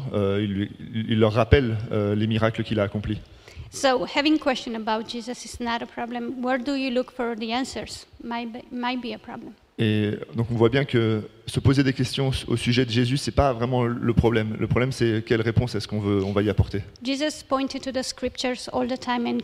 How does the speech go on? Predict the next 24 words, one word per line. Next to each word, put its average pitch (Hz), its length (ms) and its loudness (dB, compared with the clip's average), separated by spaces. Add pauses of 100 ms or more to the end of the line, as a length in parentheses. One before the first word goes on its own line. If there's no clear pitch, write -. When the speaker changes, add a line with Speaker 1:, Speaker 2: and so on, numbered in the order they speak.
Speaker 2:
quoted 294 400 2
the 226 120 -6
scripture - 480 -10
all 226 100 -6
the 240 120 -8
time. - 240 -6 (180)
Speaker 1:
Et 120 100 4
Jésus, 123 300 4
il 127 100 6
a, 107 40 8 (140)
a 113 80 0
toujours 127 300 0
renvoyé 123 460 4
vers 110 180 2
les 110 160 0
Écritures, 117 400 0
il 104 100 0
a 104 60 0
toujours 127 280 -2
ci-, - 220 -8
euh, 107 140 2
cité 170 320 2
les 117 160 4
Écritures. 110 400 -2